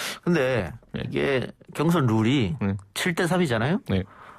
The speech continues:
Speaker 1: 그러니까 여론조사에서 앞선다고 해서 뭐 결과가 이긴다는 보장은 없으니까.
Speaker 2: 네.
Speaker 1: 어, 당심은 어떻게 봐요?
Speaker 2: 저는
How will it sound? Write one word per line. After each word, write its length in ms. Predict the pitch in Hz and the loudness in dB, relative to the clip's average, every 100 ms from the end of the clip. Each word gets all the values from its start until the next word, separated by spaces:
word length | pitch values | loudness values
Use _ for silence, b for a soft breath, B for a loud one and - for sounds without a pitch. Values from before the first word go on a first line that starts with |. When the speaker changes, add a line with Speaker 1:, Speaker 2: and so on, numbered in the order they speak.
| B B _ _ | B B _ _
Speaker 1:
그러니까 240 | 165 156 127 | -4 0 2
여론조사에서 840 | 143 190 190 - 170 151 139 139 | 2 2 0 0 0 0 0 0
앞선다고 560 | 123 117 147 143 135 123 | 0 -2 -4 -2 0 2
해서 640 | 113 120 107 101 92 85 | 2 2 2 2 0 -2
뭐 80 | 110 | -2
결과가 440 | 104 123 135 120 107 | 0 0 2 2 0
이긴다는 340 | 143 131 104 | 0 0 0
보장은 280 | 101 101 95 | 0 2 0
없으니까. 640 | 85 104 90 - 69 69 | -2 -2 -2 -2 -4 -2
Speaker 2:
네. 260 | 95 90 95 98 | 0 0 -2 -4
Speaker 1:
어, 80 | - | -6
당심은 400 | - 113 127 180 | -2 0 2 2
어떻게 220 | 131 - 127 | 0 0 -2
봐요? 200 | 135 226 - B B B B B B B | 0 -2 -6 B B B B B B B
Speaker 2:
저는 920 | - 185 214 214 202 185 170 156 127 | -2 0 2 2 2 0 0 -2 -4